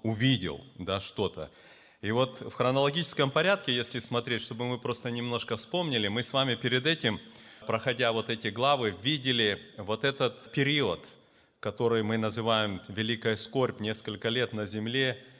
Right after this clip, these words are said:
когда суды совершались здесь. И такое действительно, знаете, страшное, болезненное. Потом после этого нам предоставилась картина тогда, когда Господь спускается,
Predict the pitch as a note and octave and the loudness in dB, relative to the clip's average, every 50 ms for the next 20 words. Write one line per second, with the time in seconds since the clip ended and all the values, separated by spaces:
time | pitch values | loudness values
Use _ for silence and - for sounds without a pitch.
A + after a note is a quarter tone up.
0 | - _ - - G#2 G#2 G#2+ G2 - - - A2 G#2 B2 C3 A#2+ B2 - A#2+ A2 | -20 _ -4 -2 0 2 0 0 0 -2 -4 -2 2 2 2 2 2 2 0 0
1 | A2 G#2 F#2+ - B2+ A#2+ A#2 A2 G#2+ G2+ F2+ G2+ G#2 G#2+ G#2+ G2+ - - - A2 | 0 -2 -2 2 2 4 4 4 2 -2 -4 -4 -2 -2 0 0 -2 -4 -6 -6
2 | A2 G#2+ - A2 A2+ C#3+ C3 B2 A2 A2+ A#2 A2+ - E3 E3+ - - A2 G#2 G#2 | -8 -6 -6 -6 -2 0 0 0 0 -2 -6 -6 -6 -8 -8 -4 -4 -2 0 0
3 | G2+ F#2+ - - - - - - - _ _ - F#2+ A2 A2+ A2 G#2 - G#2+ - | 0 0 -2 -4 -12 -20 -20 -20 -20 _ _ -8 -2 0 0 0 -2 -4 -4 -4
4 | - - - C3 C3+ C3 B2+ - - B2 A#2 A2 F#2+ F2+ G2 F#2+ G#2+ B2 B2+ B2+ | -4 0 2 4 4 4 2 0 -2 2 2 2 2 2 2 2 4 4 4 4
5 | A#2 A2+ B2 A2+ A2 G#2+ G#2 G#2 G2 F#2+ - - - - - - - _ _ - | 4 2 0 -2 0 0 2 2 2 0 0 -4 -18 -20 -20 -20 -20 _ _ 0
6 | C#3 C#3 G3+ F3+ - F3+ E3 - - F3 F3+ F#3+ F#3 - E3 D#3 D3 C3+ A#2+ - | 2 4 4 4 6 4 4 4 6 6 6 6 6 6 4 6 6 6 4 2
7 | - - - A2+ A#2+ B2 B2 - C3+ C3 A#2+ B2+ B2+ - D#3+ D3+ D3 C#3 B2+ A#2+ | -6 -12 -4 0 2 2 2 2 0 2 2 2 2 4 4 4 6 6 4 4
8 | - - - B2+ C3+ C3 - D#3+ D#3+ D3 B2+ G#2 - - - - - - - - | 2 4 0 0 0 0 0 2 4 4 4 4 2 0 -6 -20 -20 -20 -20 -20
9 | - - - A2+ G#2 G2 B2 B2 A#2+ - A2+ G2+ G#2+ G#2+ A2 A2 G#2+ G2+ - - | -14 -4 -2 -2 0 2 2 2 2 0 -2 0 2 4 4 4 2 0 -4 -16
10 | - - - - G2 F2 A2 G#2 - - - B2 A#2 A2+ A2+ - - - - - | -20 -20 -16 -14 -6 -4 -2 -2 -2 -2 0 2 2 2 2 -2 -10 -12 -14 -18
11 | - - - - - - A2+ - - - C3+ C3 C#3+ D3 D3+ C#3+ - - D3 C#3+ | -16 -10 -10 -10 -6 -4 -4 -2 2 4 4 4 6 4 2 2 0 0 0 0
12 | C3+ | 0